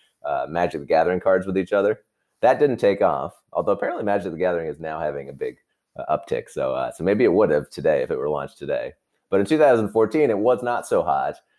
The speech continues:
And so that fell down, and instead he changed it into, um, M T G O X, Magic: The Gathering Online Exchange, and he changed it into a Bitcoin <laughs> exchange because he thought this was a more promising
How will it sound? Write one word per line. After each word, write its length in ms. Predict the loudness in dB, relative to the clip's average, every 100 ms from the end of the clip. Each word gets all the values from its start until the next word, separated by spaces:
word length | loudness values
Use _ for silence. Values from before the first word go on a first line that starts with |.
| _ -10
And 140 | -10
so 300 | 0 4 4
that 260 | 4 2 2
fell 160 | 2 4
down, 320 | 2 2 0
and 140 | -4
instead 440 | -6 -4 2 2 0
he 80 |
changed 540 | -6 -6 -4 -2 -2 -2
it 160 | -2 -4
into, 640 | -8 -6 -4 -2 -2 -4 -8 _ _ _
um, 440 | -8 -6 -8 -12 -2
M 200 | -2 -2
T 240 | -4 -4
G 340 | -4 -2 0 4
O 140 | 4
X, 560 | 4 4 0 -6 -18 -20 _ _ _ _ _ _ _
Magic: 420 | -2 0 0 -4
The 120 | -4
Gathering 480 | 0 2 2 0 -4
Online 340 | -6 -6 -4 -6
Exchange, 340 | -2 -2 0
and 80 | -4
he 60 |
changed 300 | -2 -4 0
it 80 | 0
into 240 | 0 0 -2
a 60 |
Bitcoin 340 | -2 -6 -6 -8
<laughs> 60 |
exchange 460 | -10 -10 -10 -12 _ _
because 200 | -12 -4
he 100 | -2
thought 200 | 0 0
this 180 | -4 -4
was 0 |
a 80 | -4
more 180 | -2 -2
promising 560 | 0 -2 -2 -6 -6